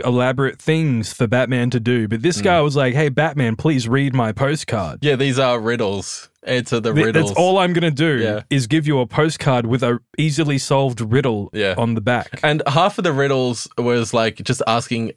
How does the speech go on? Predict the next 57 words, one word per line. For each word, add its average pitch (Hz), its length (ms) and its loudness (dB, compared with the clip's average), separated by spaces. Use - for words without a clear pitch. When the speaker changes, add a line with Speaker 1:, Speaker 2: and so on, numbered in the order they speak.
Speaker 2:
him 101 240 -4
a 90 60 -4
question 95 520 -4
and 95 140 -4
Batman 101 360 -2
immediately 98 640 -4
answers. 80 540 -6
And 85 100 -8
it's 85 120 -6
like, 98 100 -4
there's - 160 -6
no 151 220 0
Speaker 1:
Yeah. 107 240 0
Speaker 2:
revela-, 113 540 0
like, 98 400 -4
lev-, 107 220 -2
there's 110 120 -4
no 151 100 2
moment. 135 400 -2
There's 101 100 -10
no 123 80 0
moment 120 300 -2
where 110 100 0
you 104 60 -2
go, 104 160 2
Speaker 1:
I - 60 4
Speaker 2:
"Ah, 107 560 -2
that's 98 220 -6
the 98 120 -4
answer." 87 260 -4
Speaker 1:
I, 147 200 2
I, 170 260 2
I 151 100 4
enjoyed 180 340 2
the 190 80 -2
start 139 440 0
where 147 120 2
it's 135 140 -2
like, 135 200 2
"Oh, 135 220 2
Batman 135 520 0
doing 135 240 2
some 135 180 0
detective 127 520 -2
stuff." 104 360 -2
You 131 80 0
know, 127 120 2
like, 123 180 0
he 131 180 0
actually 143 320 -2
recorded 175 540 0
the 175 80 0
crime 220 340 0
scene 131 360 0
with 131 120 0
his, 139 260 -2
uh, 127 400 0